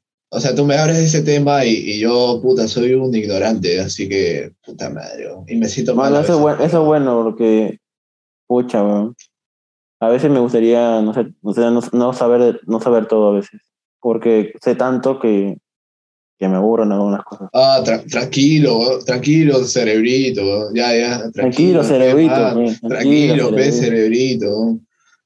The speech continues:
Speaker 1: Y ya, pues, eh, otra forma de, de que el mundo se acabe sería
Speaker 2: La contaminación y toda
Speaker 1: la
Speaker 2: esa madre, ¿no?
Speaker 1: contaminación, <clears throat> una
Speaker 2: Los pueblos que
Speaker 1: rebelión.
Speaker 2: que los pueblos se
Speaker 1: Rebel-,
Speaker 2: caigan, el,
Speaker 1: <clears throat>
Speaker 2: el agua.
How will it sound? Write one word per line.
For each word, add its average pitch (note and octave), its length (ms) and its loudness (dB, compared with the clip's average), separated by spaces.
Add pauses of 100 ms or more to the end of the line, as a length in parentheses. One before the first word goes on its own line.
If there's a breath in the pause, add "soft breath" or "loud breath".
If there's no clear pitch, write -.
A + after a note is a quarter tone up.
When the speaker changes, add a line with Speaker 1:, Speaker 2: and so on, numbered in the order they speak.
(500)
Speaker 1:
Y A2 180 0
ya, A#2 220 2
pues, A2+ 380 -2
eh, A#2 420 0
otra B2 220 0
forma D3 380 0
de, A#2 260 2
de A2+ 160 -4
que A#2 80 -4
el A2+ 60 0
mundo C#3+ 260 0
se C#3 140 -2
acabe D3 640 2
sería A2 360 -2
Speaker 2:
La B2+ 60 0
contaminación C#3+ 1080 2
y A#2 80 -2
toda C3 120 0
Speaker 1:
la C3 60 -6
Speaker 2:
esa - 20 0
madre, - 0 -
¿no? B2+ 60 0
Speaker 1:
contaminación, B2 1120 0
<clears throat> E3+ 480 -2
una D3 260 0
Speaker 2:
Los C3+ 120 2
pueblos C#3 240 4
que C3 60 4
Speaker 1:
rebelión. C3+ 360 2 (1040)
Speaker 2:
que C3 60 2
los B2 100 0
pueblos C#3 220 2
se C3 40 2
Speaker 1:
Rebel-, A#2+ 140 2
Speaker 2:
caigan, B2 300 2
el, A2 240 0 (200)
Speaker 1:
<clears throat> - 240 -2
Speaker 2:
el A#2 160 0
agua. B2 560 0